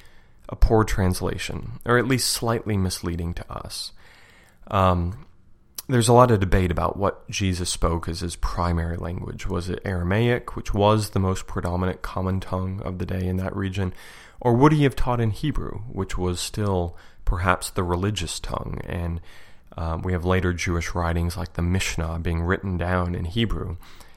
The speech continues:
as they comment on the Hebrew scriptures, the Tanakh. And in Hebrew,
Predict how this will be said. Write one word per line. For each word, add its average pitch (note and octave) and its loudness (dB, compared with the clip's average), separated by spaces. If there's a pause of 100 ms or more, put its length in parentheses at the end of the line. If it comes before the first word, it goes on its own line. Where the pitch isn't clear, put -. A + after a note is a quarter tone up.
(140)
as E2+ -2
they E2+ 0
comment E2+ 2
on E2+ -4 (120)
the F2+ -6
Hebrew E2+ -4
scriptures, - -6
the F#2 -8
Tanakh. - -6 (1120)
And A#2+ 4
in D3 6
Hebrew, E2+ 0